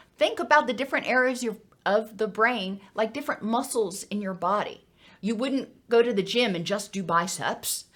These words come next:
You know, you're going to go and you're gonna do, you know, a full body workout. So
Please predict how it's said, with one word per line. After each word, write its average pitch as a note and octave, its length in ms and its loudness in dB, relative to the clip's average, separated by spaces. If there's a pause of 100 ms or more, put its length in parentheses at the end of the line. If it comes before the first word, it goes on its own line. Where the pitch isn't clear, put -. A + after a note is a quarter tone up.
(140)
You G#3+ 220 -6
know, G3+ 80 6
you're G#3 200 4
going A#3 420 0
to C4 100 -2
go A3 480 8
and G3 120 -2
you're G3+ 120 -4
gonna G3+ 240 -2
do, G3 680 -4 (260)
you G#3+ 80 -6
know, - 120 -4
a G3+ 60 2
full A#3+ 280 0
body G#3+ 380 4
workout. - 580 -4 (1300)
So B3+ 280 4